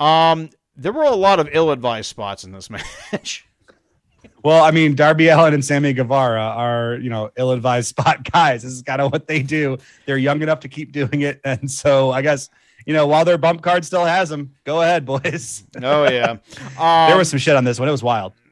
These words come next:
Speaker 1: Uh, this one, of course, you know, Andrade, El Idolo, and Jose show up to interfere in the match, uh, leading to the finish. Sammy Guevara does retain the T N T title. Uh, way to undercut Sammy Guevara,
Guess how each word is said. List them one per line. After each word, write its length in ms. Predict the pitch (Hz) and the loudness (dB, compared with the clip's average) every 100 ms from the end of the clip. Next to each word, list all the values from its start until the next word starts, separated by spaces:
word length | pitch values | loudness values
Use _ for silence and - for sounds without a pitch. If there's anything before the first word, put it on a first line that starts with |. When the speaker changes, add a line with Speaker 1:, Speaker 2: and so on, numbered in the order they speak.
| - | -12
Speaker 1:
Uh, 600 | 135 135 131 127 120 123 _ _ _ _ | -6 -4 -2 -4 -6 -8 _ _ _ _
this 220 | 139 180 - | -8 -8 -4
one, 300 | 185 165 156 | -2 -2 -4
of 100 | 127 | -6
course, 360 | 170 147 135 147 | -6 -6 -8 -8
you 100 | 151 | -8
know, 200 | 131 117 | -8 -10
Andrade, 760 | 135 147 143 165 165 160 156 143 | -12 -10 -6 -4 -4 -2 -4 -2
El 120 | 143 | -4
Idolo, 520 | 143 151 147 135 131 131 | -4 -6 -6 -6 -6 -6
and 320 | 170 170 139 | -6 -6 -8
Jose 720 | 107 143 120 131 127 123 117 _ _ _ _ | -10 -12 -10 -12 -10 -10 -12 _ _ _ _
show 220 | - 156 139 | -10 -6 -4
up 220 | 131 - | -4 -8
to 140 | 143 | -12
interfere 500 | 143 139 123 135 127 | -10 -12 -12 -10 -10
in 100 | 123 | -10
the 60 | 117 | -12
match, 500 | 113 113 110 110 127 | -12 -12 -12 -14 -16
uh, 560 | 123 113 110 107 107 110 | -14 -12 -10 -10 -12 -12
leading 420 | 151 214 208 156 | -10 -10 -10 -14
to 340 | - 147 131 | -10 -8 -8
the 100 | 117 | -12
finish. 400 | - 127 113 110 | -14 -14 -14 -14
Sammy 260 | - 135 123 | -14 -12 -12
Guevara 380 | 110 113 110 107 | -12 -12 -12 -12
does 300 | 101 123 117 | -12 -12 -14
retain 340 | 113 123 117 | -18 -16 -16
the 80 | 104 | -16
T 220 | - 123 | -18 -18
N 80 | 107 | -18
T 200 | 113 107 | -18 -20
title. 540 | 95 120 113 110 107 _ _ _ - | -16 -14 -14 -14 -18 _ _ _ -12
Uh, 280 | 135 135 131 | -6 -6 -6
way 220 | 135 277 | -4 -4
to 180 | 269 185 | -4 -6
undercut 540 | 180 165 - 135 127 | -6 -8 -6 -8 -8
Sammy 300 | - 139 127 | -12 -14 -14
Guevara, 460 | 117 104 95 85 | -16 -18 -18 -20